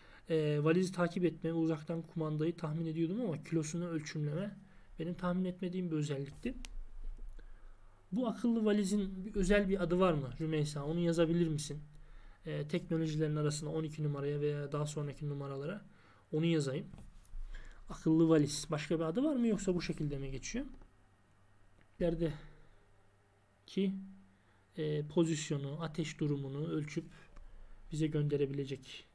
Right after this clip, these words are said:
bir teknoloji. Her türlü durumunu ölçüp sensörler yardımıyla anne babanın telefonuna gönderen bir ürün. Ee, bebeğinize bu, e, zıbından giydiriyorsunuz. Yani giyilebilir teknolojilerle de ilişkili bir tarafı var.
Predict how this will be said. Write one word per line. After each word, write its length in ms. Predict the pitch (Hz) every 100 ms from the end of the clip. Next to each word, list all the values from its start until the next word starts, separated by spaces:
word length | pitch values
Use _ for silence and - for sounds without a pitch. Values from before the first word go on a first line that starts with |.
| _
bir 300 | 151 127 - - - _ _
teknoloji. 640 | 147 147 143 135 151 254 - - - - - -
Her 260 | - 226 226
türlü 240 | 202 165
durumunu 320 | 170 165 143
ölçüp 440 | 143 202 - 190 -
sensörler 560 | - 170 170 175 208
yardımıyla 560 | 226 165 147 139 143 190
anne 260 | 175 202 190
babanın 320 | 160 147 143
telefonuna 460 | - 175 143 135
gönderen 520 | 139 175 156 131 131 220
bir 100 | 254 -
ürün. 260 | 180 156 - - - - - - - - - _ 175
Ee, 800 | 151 147 143 143 147 151 151 170
bebeğinize 680 | 208 214 196 170 165 220 185
bu, 260 | 175 170 - - _ _ _ _
e, 80 | 160 147 139 131 127 127 -
zıbından 560 | 160 185 170 156 131 117 - - - - -
giydiriyorsunuz. 680 | 156 151 170 160 160 160 - -
Yani 180 | -
giyilebilir 680 | - 165 170 156 160 165 143
teknolojilerle 760 | 165 147 156 151 143 147 147 160
de 60 |
ilişkili 460 | 156 151 147 - 143
bir 100 | 143
tarafı 360 | - 139 131 131
var. 280 | 180 196